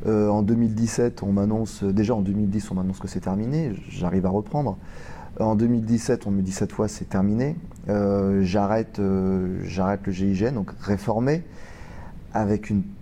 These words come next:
petite retraite. Euh, j'ai la chance de toucher quelque chose, euh, voilà, c'est très bien, je m'en plains pas.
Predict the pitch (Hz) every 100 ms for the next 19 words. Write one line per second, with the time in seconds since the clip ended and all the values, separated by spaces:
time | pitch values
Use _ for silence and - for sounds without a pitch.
0 | - - 190 - 196 - 104 - 107 104
1 | - 92 90 92 90 90 87 87 90 85
2 | 92 90 - 120 110 95 - 95 95 92
3 | 107 - 107 104 92 101 - 110 101 92
4 | 95 92 95 90 90 - - 110 107 113
5 | 160 107 101 92 104 98 160